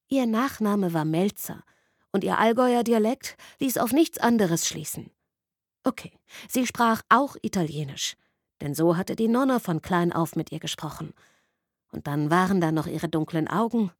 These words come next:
und das dunkle Haar, die Jochen wohl veranlasst hatten, sie einem Kulturkreis zuzuordnen, dem man Temperamentsausbrüche nachsagte. Aber wusste sie selbst denn, welche ihre Kultur war? Was ist man,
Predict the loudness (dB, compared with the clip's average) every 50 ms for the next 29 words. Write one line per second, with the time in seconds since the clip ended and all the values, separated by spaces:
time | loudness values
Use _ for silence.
0 | _ _ -12 -12 -10 -6 -2 -2 -2 0 0 0 0 0 0 0 0 0 0 -2
1 | -4 -10 -18 -20 _ _ _ _ _ _ -8 -4 0 0 2 2 2 0 2 2
2 | 0 2 2 0 0 2 0 0 0 0 -2 -4 -6 -8 -10 -8 -6 -6 -6 -4
3 | -4 -6 -6 -6 -6 -6 -6 -6 -6 -8 -10 -6 -4 -4 -4 -4 -4 -2 -2 -2
4 | -2 -4 -4 -4 -4 -2 0 0 0 2 2 0 0 0 0 0 -2 -2 -4 -10
5 | -16 -14 _ -2 0 2 4 2 2 2 2 0 2 2 2 4 4 2 0 -2
6 | -4 -6 -6 -6 -8 -6 -6 -6 -4 -2 -2 -2 -2 -4 -6 -8 -8 -10 -10 -12
7 | -14 -14 -14 -14 -16 _ _ _ _ _ _ _ _ _ _ _ _ _ _ _
8 | _ _ _ _ _ _ _ _ _ _ _ -2 0 2 2 4 4 2 2 0
9 | -2 -2 0 2 2 4 4 4 2 2 0 -4 -8 -6 -6 -4 -4 -4 -4 -4
10 | -4 -4 -4 -4 -4 -4 -4 -4 -2 -2 -2 -2 -2 -2 -2 -2 -2 -2 0 0
11 | -2 -2 -4 -6 -10 _ _ _ _ _ _ _ _ _ _ _ _ _ _ _
12 | _ _ _ _ _ _ _ _ -6 -4 -2 0 0 -2 -2 -2 -2 -2 -4 -4
13 | -4 -10 -14 -16